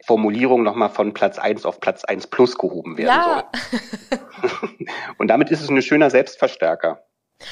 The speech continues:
Speaker 2: Aber wir Erwachsenen, wir finden sowas trotzdem manchmal, ich will nicht sagen lächerlich, aber müssen so ein bisschen drüber schmunzeln. Oder geht dir das nicht so?
Speaker 1: Ja, natürlich, ne? Das ist so, dass man sich über manche Formulierungen schon durchaus auch freut innerlich, dass man so denkt, „Ach, das ist ja auch interessant.“ Aber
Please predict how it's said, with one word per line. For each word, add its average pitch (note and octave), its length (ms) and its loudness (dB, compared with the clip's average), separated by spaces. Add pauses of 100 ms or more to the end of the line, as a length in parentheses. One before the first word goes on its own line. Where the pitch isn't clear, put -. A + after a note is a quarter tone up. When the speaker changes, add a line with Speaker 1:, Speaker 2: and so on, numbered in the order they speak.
(160)
Speaker 2:
Aber G3+ 200 4
wir A3 100 4
Erwachsenen, C4 840 0
wir G#3+ 100 4
finden A#3+ 360 0
sowas A3+ 280 2
trotzdem G#3+ 320 0
manchmal, A#3 540 2
ich - 160 -4
will G#3 80 2
nicht G#3+ 140 2
sagen G3+ 180 0
lächerlich, A3+ 440 0
aber G#3+ 200 4
müssen A#3 320 0
so A3+ 100 2
ein G#3+ 60 0
bisschen A#3 240 2
drüber A3 240 2
schmunzeln. F#3+ 640 2
Oder F#3+ 180 2
geht G3 160 0
dir F3+ 80 2
das E3+ 160 -2
nicht E3 180 0
so? D3 220 -4 (1300)
Speaker 1:
Ja, A2 280 4
natürlich, G#2+ 480 0
ne? B2 300 2
Das G2+ 120 -4
ist A2+ 120 -8
so, B2 100 0
dass A#2 160 4
man G#2+ 320 2
sich - 200 -18
über G#2+ 140 2
manche G2+ 300 -2
Formulierungen A#2+ 800 -2
schon G#2+ 240 -2
durchaus A2 380 0
auch - 160 -4
freut A#2 440 2
innerlich, C3 380 -2
dass - 160 -6
man G#2+ 140 -2
so G#2 80 -6
denkt, G2+ 260 -2
„Ach, A2 80 -4
das A2 100 -10
ist - 40 -16
ja - 100 0
auch A2 160 0
interessant.“ C3+ 580 -2
Aber G2+ 360 2